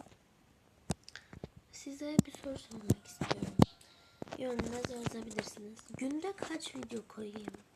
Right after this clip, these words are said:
Ya da haftada kaç video? Günde bir mi yoksa günde iki mi? Günde üç mü? Ya da iki günde bir mi?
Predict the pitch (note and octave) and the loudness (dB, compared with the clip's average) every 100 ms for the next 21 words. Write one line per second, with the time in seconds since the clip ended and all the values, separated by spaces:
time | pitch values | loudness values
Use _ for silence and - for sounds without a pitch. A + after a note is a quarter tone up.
0 | - - A#3 B3 A#3+ A#3 - A#3 A#3+ - | -16 -8 -6 -4 -6 -6 -8 -6 -6 -8
1 | A#3 - A3 G#3 G#3+ G3+ F#3+ - - - | -10 -10 -10 -10 -10 -10 -12 -18 -20 -20
2 | - - - - - - - - - - | -20 -20 -20 -20 -20 -20 -20 -20 -20 -20
3 | - - - - - - - - - - | -20 -20 -20 -20 -18 -16 -16 -18 -20 -20
4 | - - - - - - - - - - | -20 -20 -20 -20 -20 -20 -20 -20 -14 -14
5 | - - - - - - - - - - | -14 -20 -20 -20 -20 -20 -20 -20 -20 -20
6 | - C4 C4+ C4 C4 B3+ C4 B3 G#3+ G#3 | -10 -2 0 2 0 2 2 2 0 -2
7 | G#3+ - A#3 A3+ A3+ A3+ A3+ - A#3 G3+ | -4 -8 -8 -6 -4 -4 -4 -8 -8 -8
8 | G3 G3 - - - - - - A#3 A3 | -10 -16 -20 -20 -20 -20 -20 -10 -4 -2
9 | A3 A3+ G#3+ - - G3+ G3+ A3+ - - | 0 0 -2 -6 -12 -10 -12 -14 -20 -20
10 | - - - - - - - - - - | -20 -20 -20 -20 -20 -20 -20 -20 -20 -20
11 | - - - - - - - A#3 A#3 A3+ | -20 -20 -20 -20 -20 -12 -2 4 4 4
12 | B3+ A#3+ A#3 A#3 A3 A#3 A3 G3+ G3+ A3 | 0 2 2 2 4 2 2 -4 -6 -10